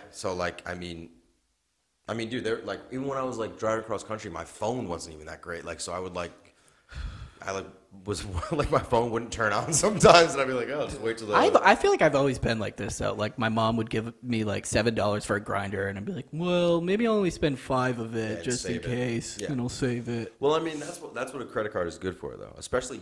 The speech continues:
Speaker 1: you, 'cause you're fucking responsible. For responsible people, a credit card is the, the best thing
Speaker 2: Mm-hmm.
Speaker 1: ever. 'Cause all credit card companies do is they base the good rates and shit off of the dumbasses that don't pay. You know, so it's, like, worth it. It's like,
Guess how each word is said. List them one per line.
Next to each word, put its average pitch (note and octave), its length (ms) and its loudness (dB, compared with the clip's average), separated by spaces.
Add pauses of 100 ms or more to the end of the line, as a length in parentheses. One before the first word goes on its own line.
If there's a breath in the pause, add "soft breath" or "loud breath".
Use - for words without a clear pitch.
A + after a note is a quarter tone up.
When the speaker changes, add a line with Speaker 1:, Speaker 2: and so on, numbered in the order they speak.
(120)
Speaker 1:
you, G2 320 -12
'cause E2+ 100 -18
you're F2 100 -18
fucking F#2+ 280 -16
responsible. F2+ 800 -14
For - 180 -6
responsible G#2+ 560 -6
people, C#3 280 -12
a - 40 -10
credit G2 300 -10
card F#2 180 -8
is D#2+ 60 -14
the, E2+ 180 -14 (140)
the E2+ 100 -14
best - 400 -14
thing C3+ 140 -2
Speaker 2:
Mm-hmm. A#2 160 -2
Speaker 1:
ever. - 20 -4
'Cause C3 160 -6
all C#3 540 0 (300 loud breath)
credit B2 280 -4
card G2 220 -6
companies F2 360 -12 (380)
do F#2+ 460 -8
is E2+ 240 -10 (120)
they F2+ 180 -8
base F#2 420 -8
the G2 120 -8
good F2 380 -4
rates G#2 320 -6
and E2+ 100 -14
shit E2+ 300 -12
off F2 220 -10
of D2 160 -18
the D2+ 60 -18
dumbasses F2 920 -8 (540)
that F2 160 -6
don't G2 180 -8
pay. G2 380 -4 (500)
You F2 100 -12
know, F#2 200 -4
so G2 140 -10
it's, F#2+ 100 -12
like, F#2+ 200 -6
worth G#2 220 -4
it. - 120 -10
It's - 120 -16
like, F2 120 -10